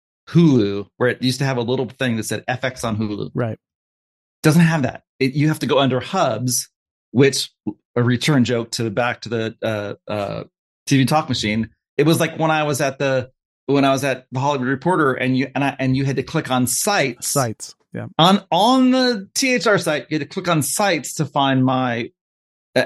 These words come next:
Speaker 1: my column. I mean, it's just ridiculous, right? So I was like, "What? H-,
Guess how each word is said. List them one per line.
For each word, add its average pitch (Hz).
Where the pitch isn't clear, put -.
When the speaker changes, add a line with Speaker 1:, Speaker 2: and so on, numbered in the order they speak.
Speaker 1:
my 131
column. 110
I 147
mean, 151
it's 120
just 135
ridiculous, -
right? 127
So 147
I 190
was 185
like, 135
"What? 170
H-, 147